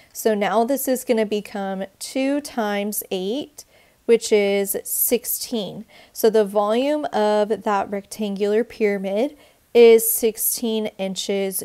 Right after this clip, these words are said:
cubed. Okay, number two, we're gonna do the same thing.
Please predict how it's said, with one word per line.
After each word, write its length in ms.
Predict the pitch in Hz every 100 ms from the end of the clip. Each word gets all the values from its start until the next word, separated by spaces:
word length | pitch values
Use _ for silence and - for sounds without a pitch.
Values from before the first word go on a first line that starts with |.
| -
cubed. 640 | - - 185 - - - - _ _ _ _ _ _ _ _ _ _ _ _ _ _ _ _ _ _ _ _ -
Okay, 180 | 262 214
number 280 | 185 220 254
two, 340 | - 262 262
we're 100 | 254
gonna 220 | 247 226
do 220 | 214 220 214
the 100 | 202
same 420 | - 202 185 185
thing. 500 | - 262 262 254 262